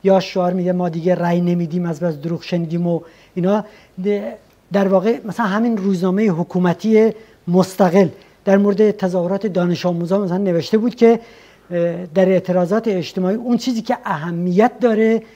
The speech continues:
خارج شدن مسئله از حالت یک مطالبه ساده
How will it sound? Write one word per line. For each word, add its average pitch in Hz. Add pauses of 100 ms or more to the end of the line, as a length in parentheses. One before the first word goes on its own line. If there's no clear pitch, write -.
(220)
خارج 180
شدن 220
مسئله 185
از 185
حالت 220 (320)
یک 220
مطالبه 180 (280)
ساده 208